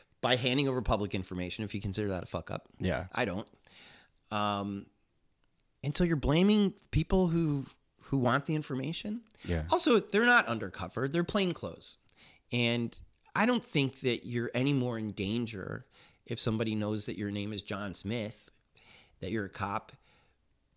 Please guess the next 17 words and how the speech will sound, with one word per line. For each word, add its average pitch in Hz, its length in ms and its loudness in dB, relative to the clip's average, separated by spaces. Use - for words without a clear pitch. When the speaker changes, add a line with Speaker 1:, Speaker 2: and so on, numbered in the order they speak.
Speaker 1:
who 127 100 2
doesn't 123 260 4
wear 113 140 0
a 95 40 0
uniform, 95 680 -4
than 104 180 0
one 98 120 -2
that 95 160 -8
does. 151 480 2
Speaker 2:
Yeah. 120 260 4
Speaker 1:
Do 139 120 2
you, 151 160 6
do 151 80 2
you 160 60 6
agree 175 180 4
with 196 120 2
that? 269 300 2